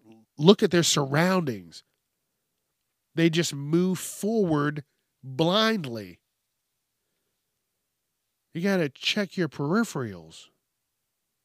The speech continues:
You know, you're just walking through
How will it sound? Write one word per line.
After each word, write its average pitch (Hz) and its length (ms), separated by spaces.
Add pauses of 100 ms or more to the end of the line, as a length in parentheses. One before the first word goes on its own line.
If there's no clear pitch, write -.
(1400)
You 156 60
know, 165 100
you're 160 200
just 175 200
walking 151 560
through 165 520